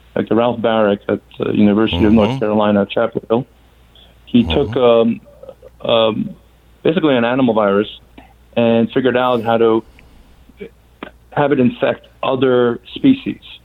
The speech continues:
Speaker 1: So basically cross-species infection. Then, uh, they also were able to figure out how to damage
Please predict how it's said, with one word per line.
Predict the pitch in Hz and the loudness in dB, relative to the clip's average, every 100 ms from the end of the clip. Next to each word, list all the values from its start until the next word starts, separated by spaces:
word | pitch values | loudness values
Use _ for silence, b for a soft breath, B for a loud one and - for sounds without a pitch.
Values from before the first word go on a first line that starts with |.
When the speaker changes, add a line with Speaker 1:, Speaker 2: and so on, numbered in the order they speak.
| _ _ _ _ - | _ _ _ _ -8
Speaker 1:
So | 127 | -8
basically | - 180 123 123 120 110 107 - _ - | -6 -4 -2 0 0 0 -2 -4 _ -6
cross-species | - 123 - - 113 - 104 | -2 -2 -2 0 0 0 0
infection. | 101 101 107 - - - B B B B - - | 0 -2 -4 -6 -12 -18 B B B B -8 -2
Then, | 135 135 127 - | 2 4 2 2
uh, | 127 120 117 113 110 - | 0 2 2 0 -2 0
they | 123 | 0
also | 127 131 | 0 0
were | 117 113 | 2 2
able | 104 | 0
to | - - | -8 -4
figure | 113 110 | 0 2
out | 110 - _ _ | 0 -4 _ _
how | 117 113 | -2 0
to | 110 107 | 2 2
damage | 110 110 104 101 - | 2 0 0 0 -4